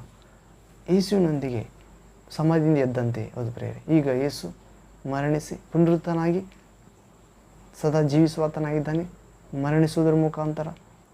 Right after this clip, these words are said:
ಪಾತಾಳಕ್ಕೆ ಹೋಗುವುದರ ಮುಖಾಂತರ ಪಾತಾಳದಲ್ಲಿರುವ ಆ ಶಕ್ತಿಯನ್ನು ಜಯಿಸಿದ್ದಾನೆ ಮತ್ತು ಮರಣದ ಬೀಗದ ಕೈಯನ್ನು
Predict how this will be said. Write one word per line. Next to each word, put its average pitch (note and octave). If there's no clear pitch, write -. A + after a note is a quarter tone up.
ಪಾತಾಳಕ್ಕೆ D3
ಹೋಗುವುದರ D3+
ಮುಖಾಂತರ D3
ಪಾತಾಳದಲ್ಲಿರುವ C#3+
ಆ A#2+
ಶಕ್ತಿಯನ್ನು E3
ಜಯಿಸಿದ್ದಾನೆ D#3
ಮತ್ತು F3
ಮರಣದ D#3
ಬೀಗದ D#3
ಕೈಯನ್ನು D#3